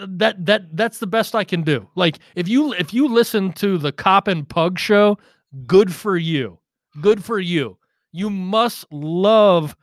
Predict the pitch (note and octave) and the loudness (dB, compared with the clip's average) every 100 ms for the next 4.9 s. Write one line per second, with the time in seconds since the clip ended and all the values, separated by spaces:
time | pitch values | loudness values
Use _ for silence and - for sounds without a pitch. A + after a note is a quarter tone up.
0 | _ _ - G#3+ G3+ F#3+ E3 E3+ E3 E3 | _ _ -4 0 0 0 0 0 -2 -6
1 | - C#3 F3+ E3 D3+ C#3+ F3+ F3 D#3+ - | -12 -8 -6 -4 -6 -6 -4 -4 -4 -8
2 | C#3+ C3+ B2+ A#2+ B2 G#2+ _ _ - D#3+ | -8 -8 -8 -6 -6 -8 _ _ -8 -4
3 | E3+ _ - E3+ D3+ F3 D#3 C3 C3 _ | -6 _ -8 -4 0 0 0 -4 -8 _
4 | - D#4 G#4 - E3 A#2+ C#3 B2+ B2 | -12 -4 -2 -2 -4 -6 -6 -6 -6